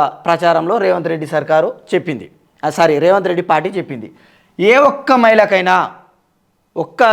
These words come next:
స-, ఒక్క మహిళకైనా రెండు వేల ఐదు వందల రూపాయలు వచ్చాయా? ఇందులో మహాలక్ష్మిలో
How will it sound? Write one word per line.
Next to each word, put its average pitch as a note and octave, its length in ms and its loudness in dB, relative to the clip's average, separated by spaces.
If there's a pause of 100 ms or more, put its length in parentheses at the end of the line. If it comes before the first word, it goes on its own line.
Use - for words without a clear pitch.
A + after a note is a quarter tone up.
స-, G#3+ 200 -6
ఒక్క F3+ 140 -4 (120)
మహిళకైనా G3+ 440 2
రెండు F#3 200 -4
వేల F3+ 200 0
ఐదు D#3+ 100 -4
వందల E3 180 -4
రూపాయలు D#3 240 -4
వచ్చాయా? C#3 300 -4 (1600)
ఇందులో C4+ 240 4 (160)
మహాలక్ష్మిలో A#3 540 2